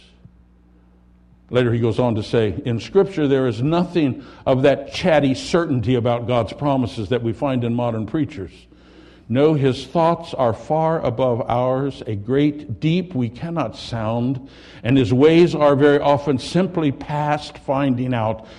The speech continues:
no matter how much faith a man or woman has." God often asks of his people very difficult things that are hard to understand, given what we are taught of his love and mercy.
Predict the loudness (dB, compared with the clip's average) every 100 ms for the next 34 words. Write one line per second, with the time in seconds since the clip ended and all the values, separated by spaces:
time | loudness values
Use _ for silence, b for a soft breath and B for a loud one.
0 | B 0 4 4 2 0 4 4 4 0
1 | -2 -4 2 2 2 -2 0 0 2 2
2 | 0 0 -2 -2 -6 -12 b b b b
3 | b 2 4 6 6 6 6 2 4 4
4 | 4 2 2 2 0 0 0 0 2 4
5 | 4 4 2 2 0 0 0 2 2 2
6 | -2 B B B 4 4 4 4 6 6
7 | 2 0 -2 -2 0 2 0 -2 B B
8 | 2 4 6 4 4 4 2 2 0 4
9 | 6 6 4 2 2 4 2 4 4 4
10 | 2 2 2 0 -2 -4 -4